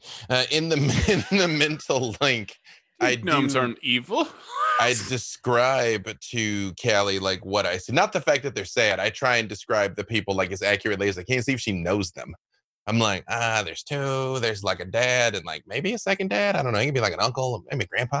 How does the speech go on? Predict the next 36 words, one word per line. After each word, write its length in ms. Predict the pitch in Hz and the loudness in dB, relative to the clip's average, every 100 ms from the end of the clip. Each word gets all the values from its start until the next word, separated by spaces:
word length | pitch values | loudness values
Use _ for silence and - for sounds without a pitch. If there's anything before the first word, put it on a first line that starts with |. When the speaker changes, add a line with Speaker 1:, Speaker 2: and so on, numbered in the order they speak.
| - | -4
Speaker 1:
I 80 | 87 | -10
don't, 120 | 76 73 | -8 -8
I 40 | 95 | -6
don't 100 | 87 | -4
know. 140 | 101 | -4
I 40 | |
just 140 | 101 - | -4 -4
got 160 | 113 | -2
here. 160 | 113 120 117 | 0 0 0
Um, 180 | 113 107 | -2 -2
there, 120 | 110 | -4
there's, 200 | 107 110 | -2 -4
like, 80 | 101 | -2
a 20 | |
little 140 | 107 85 | -2 -2
girl. 540 | 135 156 143 139 135 180 190 - 120 | 0 2 2 2 0 -4 -18 -2 2
Um, 320 | 117 113 113 | 2 0 -4
like, 180 | 92 104 | -8 -10
she's, 280 | - 339 - | -6 -6 -6
she's 460 | 339 359 339 370 320 | -6 -4 0 -2 0
nice, 240 | 392 285 | -2 -4
but 120 | - 131 | -4 0
they're, 140 | 139 | 2
like, 180 | 107 90 | 0 -4
dirty 320 | 139 151 151 123 | -6 -4 -4 -6
and, 80 | |
like, 100 | 82 _ - - | -8 _ -12 -8
tired. 520 | 175 190 196 196 202 | -6 -4 -4 -6 -6
And, 180 | 117 123 | -4 -2
like, 160 | 117 110 | -2 -2
um, 160 | 110 104 - - - | -2 -4 -12 -14 -2
if 120 | 120 | 0
there's 160 | 151 139 | 2 2
any, 280 | 160 160 - 165 | 2 2 0 0
any, 360 | 180 175 151 - | 0 0 -2 0
I, 200 | 151 165 | 0 0